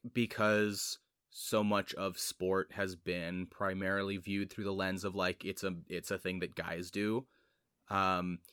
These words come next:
that if you are trying to, i-, if you are trying to express yourself in a way that isn't typical of, like, straight dudes,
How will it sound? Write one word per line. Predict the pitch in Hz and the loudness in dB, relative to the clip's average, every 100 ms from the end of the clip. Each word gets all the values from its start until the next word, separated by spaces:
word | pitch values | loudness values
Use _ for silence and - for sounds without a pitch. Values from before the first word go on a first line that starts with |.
| _ _ - 101 | _ _ -14 4
that | 113 104 98 - | 6 8 6 2
if | 110 110 - - | 4 4 2 -10
you | 101 107 107 | -4 0 6
are | 104 104 104 101 | 8 8 8 6
trying | - 110 113 107 | 2 2 4 2
to, | 107 | -4
i-, | 92 _ _ _ - 101 101 | -6 _ _ _ -2 -2 0
if | 113 | -2
you | 127 131 | 0 2
are | |
trying | 139 127 | 2 2
to | |
express | 113 - 110 - | 2 2 2 2
yourself | 117 110 107 | 2 2 2
in | 104 | 2
a | |
way | 95 95 | 2 2
that | 92 85 | 2 0
isn't | 95 98 | -2 -4
typical | - 95 95 98 92 | -4 -4 -2 0 0
of, | 87 | 0
like, | 92 87 - - _ _ - | 0 -2 -4 -20 _ _ -14
straight | - - 98 87 | -6 0 0 0
dudes, | 101 98 90 87 | 0 0 0 -4